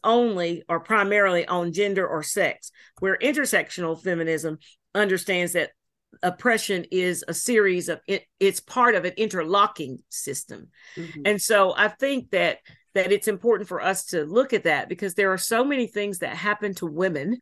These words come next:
Speaker 1: that don't happen to othered people. Yeah, and then especially from the perspective of Black and brown women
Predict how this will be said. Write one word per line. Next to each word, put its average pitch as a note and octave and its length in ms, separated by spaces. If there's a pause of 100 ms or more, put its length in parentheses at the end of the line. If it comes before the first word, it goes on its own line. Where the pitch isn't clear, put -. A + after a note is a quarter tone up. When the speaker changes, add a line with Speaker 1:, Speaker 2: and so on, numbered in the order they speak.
Speaker 1:
that F3+ 280
don't G3+ 340
happen E3+ 580 (100)
to F#3+ 520 (180)
othered G3+ 400
people. C3+ 420 (180)
Yeah, G3+ 180
and G3+ 160
then G3+ 140
especially A#3+ 480
from G3 180
the F#3 80
perspective F3+ 480
of D3+ 140
Black F3+ 260
and E3+ 100
brown D#3+ 300
women C#3+ 360